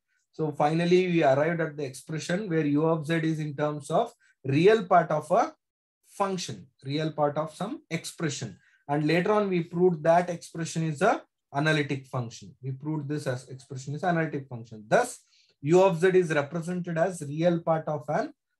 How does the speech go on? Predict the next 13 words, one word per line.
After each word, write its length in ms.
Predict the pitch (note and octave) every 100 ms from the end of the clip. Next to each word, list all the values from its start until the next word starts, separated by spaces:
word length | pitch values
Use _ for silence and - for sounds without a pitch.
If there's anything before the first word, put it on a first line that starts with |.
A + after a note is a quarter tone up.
| -
analytic 480 | C3 C#3+ C#3+ C#3 C3
function, 440 | C#3 B2+ A#2+ A2+ -
and 180 | B2 A2+
that 220 | C#3+ F3
analytic 480 | E3+ D#3+ D#3 D#3+ C#3+
function 420 | - D3+ C3+ C#3+
is 380 | C#3 G3+ - - _ _ _ _ _ _ _ _ -
nothing 360 | C3+ C#3+ D3+
but 260 | C#3+ C#3+ -
called 260 | C3+ C3
the 220 | C3 B3 - _ _ _
Schwarz 520 | - D3 C#3 C3 C3
formula. 500 | - C3+ A#2+ G#2